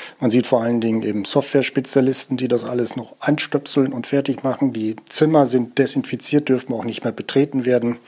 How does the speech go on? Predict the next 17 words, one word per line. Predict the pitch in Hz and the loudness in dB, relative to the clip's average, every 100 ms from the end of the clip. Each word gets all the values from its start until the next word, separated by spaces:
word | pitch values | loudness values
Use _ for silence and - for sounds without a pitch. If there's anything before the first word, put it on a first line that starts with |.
| - - - - - - - - | -16 -14 -14 -14 -16 -18 -20 0
Also | 139 139 131 | 2 4 2
ruhige | 113 127 156 180 160 160 151 | 4 6 6 6 6 6 6
Betriebsamkeit, | 120 120 - 180 - 165 165 - 135 143 135 139 - - - | 4 -2 0 0 4 4 2 0 2 4 4 2 -2 -4 -4
ähm, | 135 123 120 120 120 120 - - - _ _ | 0 0 0 -2 -2 -4 -8 -12 -18 _ _
und, | - 131 120 117 | -2 0 2 -2
äh, | 135 120 117 - | -2 -2 -2 -2
ab | - - - - - - - - - | -4 -4 -6 -8 -12 -20 -20 -20 -6
morgen, | 127 127 139 147 | 4 4 4 2
also | 123 117 117 | 0 -2 -4
ab | 107 - | -6 -8
Freitag, | - 123 123 123 120 - 135 | 0 2 2 2 -2 -2 -4
läuft | 117 117 - | -2 -2 -2
dann | 113 107 | -2 0
dort | 107 101 - - - | -2 -2 -8 -10 -8
der | 104 | -6
medizinische | 107 110 - 117 107 - | -6 -6 -4 -2 -4 -6
Betrieb. | - - - - | -12 -14 -14 -18